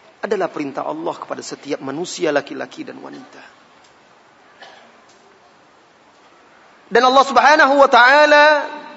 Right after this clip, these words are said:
tidak ada yang tersembunyi atasnya sedikit pun di bumi maupun di langit.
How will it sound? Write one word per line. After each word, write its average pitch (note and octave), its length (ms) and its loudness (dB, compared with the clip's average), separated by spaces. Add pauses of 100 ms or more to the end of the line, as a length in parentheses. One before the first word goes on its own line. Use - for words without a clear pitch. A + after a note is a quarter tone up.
(680)
tidak F4 320 4
ada - 80 0
yang C#4 80 2
tersembunyi C4+ 480 0
atasnya C#4 480 2
sedikit D#4+ 400 -2
pun F#3+ 400 0 (560)
di E3 240 -8
bumi F#3 320 -8
maupun F#3 400 -6
di - 80 -16
langit. E3 320 -20